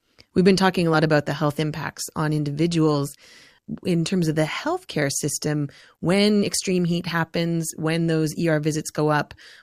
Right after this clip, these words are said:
what kind of a toll does that take on what's available locally and, and how the system's coping?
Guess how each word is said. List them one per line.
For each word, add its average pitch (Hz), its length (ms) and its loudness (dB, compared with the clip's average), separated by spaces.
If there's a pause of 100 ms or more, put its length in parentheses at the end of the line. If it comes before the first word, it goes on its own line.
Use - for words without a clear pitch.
what 196 120 -4
kind 294 160 -4
of 254 80 0
a 240 60 4
toll 196 460 0
does 175 120 2
that 165 220 0
take 165 400 -4
on 151 400 -2 (380)
what's 165 320 -2
available 156 440 2
locally 151 400 0
and, 147 180 -2
and 147 220 -6
how 151 360 -4
the 147 100 -6
system's 175 400 -4
coping? - 400 -12